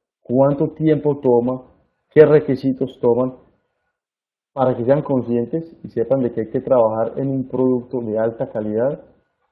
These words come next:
hay que manejar muy bien el producto para alargarle la vida. No es que, que llegó el producto a las dos de la tarde en el avión y que lo podemos sacar a las tres, vamos, eso toma un proceso.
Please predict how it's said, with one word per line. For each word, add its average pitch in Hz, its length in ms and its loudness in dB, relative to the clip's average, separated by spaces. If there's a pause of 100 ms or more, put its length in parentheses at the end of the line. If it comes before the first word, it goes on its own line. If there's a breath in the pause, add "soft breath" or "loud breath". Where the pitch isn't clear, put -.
hay 107 140 -8
que 127 100 -2
manejar 107 360 -2
muy 127 440 -2
bien 131 540 0
el 123 200 -2
producto 123 560 -4 (560)
para 110 220 0
alargarle 110 680 -2 (680)
la 110 140 -4
vida. 113 260 2
No 110 260 0
es 131 140 -2
que, 139 560 -2 (120)
que 120 80 0
llegó 113 200 2
el 113 80 0
producto 139 1120 2
a - 80 -2
las 113 140 2
dos 120 120 2
de 131 60 2
la 123 140 4
tarde 131 520 2
en 120 160 -2
el 113 80 -2
avión 117 320 0
y 123 40 -2
que 120 80 -8
lo 110 100 -8
podemos 117 240 0
sacar 123 240 -2
a - 20 -2
las 113 180 -4
tres, 117 280 -4
vamos, 101 180 -8
eso 117 140 -10
toma 123 200 -4
un 120 100 -4
proceso. 107 460 -4